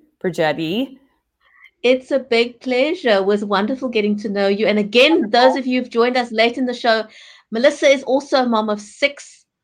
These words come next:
Speaker 2: beautiful inspirations in her life. And her husband, she says, was her inspiration of getting, you know,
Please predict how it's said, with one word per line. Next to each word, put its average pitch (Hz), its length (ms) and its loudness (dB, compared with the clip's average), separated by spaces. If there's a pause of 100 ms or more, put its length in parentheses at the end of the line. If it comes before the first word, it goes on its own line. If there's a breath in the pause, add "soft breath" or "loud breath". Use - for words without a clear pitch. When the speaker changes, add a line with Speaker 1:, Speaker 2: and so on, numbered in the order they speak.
(100)
Speaker 2:
beautiful 247 420 0
inspirations 214 760 2
in 208 120 2
her 202 180 0
life. 190 420 0 (120)
And 196 260 -2
her 185 240 -2
husband, 226 540 -4
she 208 80 -20
says, 190 400 -4 (340 soft breath)
was 202 260 0
her 202 140 0
inspiration 196 880 -2
of 175 300 -8
getting, 208 340 0
you 208 220 -4
know, 170 200 -2